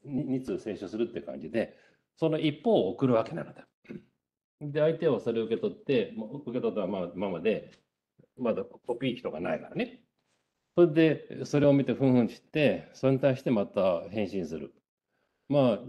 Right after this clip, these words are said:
近い時もあれば、一ヶ月とか二ヶ月空いたりすることもあるかもしれん。そんな風にして何が残るかって言ったら、お-、お互いに両者が書いたものが残るわけだね。えー、AとBのそれぞれの書いたものの、その、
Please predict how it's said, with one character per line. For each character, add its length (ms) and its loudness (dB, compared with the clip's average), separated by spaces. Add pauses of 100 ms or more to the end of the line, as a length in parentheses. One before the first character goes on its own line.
(160)
近 220 0
い 500 -4
時 160 -6
も 140 -2
あ 20 0
れ 100 0
ば、 240 -4
一 60 -10
ヶ 120 -4
月 200 -8
と 80 -10
か 180 -8
二 120 -10
ヶ 100 -10
月 100 -8
空 140 -6
い 20 -14
た 80 -6
り 60 -10
す 80 -16
る 80 -8
こ 100 -12
と 60 -12
も 80 -4
あ 20 0
る 80 0
か 60 -10
も 120 -12
し 120 -14
れ 60 -10
ん。 60 -18 (800)
そ 100 0
ん 40 4
な 80 4
風 160 0
に 100 0
し 80 -10
て 180 -2
何 200 2
が 100 2
残 220 0
る 80 -2
か 80 -4
っ 20 -4
て 60 -14
言 100 -20
っ 20 -20
た 160 -6
ら、 80 -2
お-、 320 -4
お 120 2
互 340 0
い 20 2
に 380 2 (220)
両 120 0
者 140 -2
が 180 -6
書 120 0
い 60 -4
た 120 -6
も 140 -10
の 80 -8
が 120 -6
残 280 -4
る 80 -6
わ 80 -8
け 80 -18
だ 80 -18
ね。 200 -8 (1080)
え 640 -4
ー、 60 0
A 40 0
と 140 -6
B 180 -6
の 460 -8
そ 160 0
れ 80 2
ぞ 100 2
れ 120 0
の 500 2 (120)
書 120 2
い 60 -2
た 120 -10
も 140 -8
の 100 -10
の、 460 -10
そ 180 -12
の、 380 -10